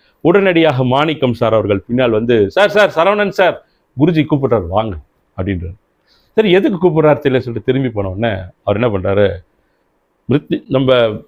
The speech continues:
பிருந்தாவனத்திலிருந்து உள்ள இருந்து எனக்கு மாலை கொடுத்தாங்க, அந்த மாலையை நான் உங்களுக்கு அணிவிக்கிறேன்" அப்படின்னு சொல்லிட்டு முனியாண்டி சார் அவர்களுக்கு வந்து கழுத்தில் அணிவிக்கிறார். அவ்வளவுதாங்க, இந்த சீன் முடிஞ்சிருச்சு. முடிஞ்சிருச்சா? ராயர் எப்படி கனெக்ட் பண்ணிட்டே வர்றாரு பாருங்க.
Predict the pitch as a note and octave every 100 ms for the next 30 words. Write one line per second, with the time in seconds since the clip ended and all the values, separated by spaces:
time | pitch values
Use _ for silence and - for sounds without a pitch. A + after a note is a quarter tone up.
0 | _ _ _ _ _ A#2 C#3+ F#3 G3+ F#3
1 | D#3 C#3+ - B2+ A#2+ B2 C3 B2+ G2+ -
2 | _ _ A2 C3 C3 A#2+ B2 G#2+ F#2 G2
3 | C3 A#2 A#2 - A#2 F2+ E2+ - _ -
4 | G2 F#2+ G#2 C3+ A#2 F#2+ F#2+ - G#2+ G2+
5 | F#2+ F2 - A2 A#2 G#2 - F#2+ F#2 -
6 | F#2 F#2 E2+ F2 F2 A#2 F2 - _ _
7 | _ _ A2 B2+ B2 G2+ F2+ F#2 - G2+
8 | F#2 F2+ - F#2+ F#2+ G2 F#2 G2 F#2 F2+
9 | E2+ E2+ - _ _ _ _ _ _ _
10 | G2 G2 G2+ F2 - _ A2 G#2+ A2 F#2+
11 | F#2 F2+ E2+ - - _ _ _ _ A#2+
12 | G2+ F#2 - C#3 A2 - A2+ A#2 A#2+ G#2+
13 | F#2+ A#2+ A#2+ A#2+ G#2+ G#2 A2 G2+ G2 F#2+
14 | F2+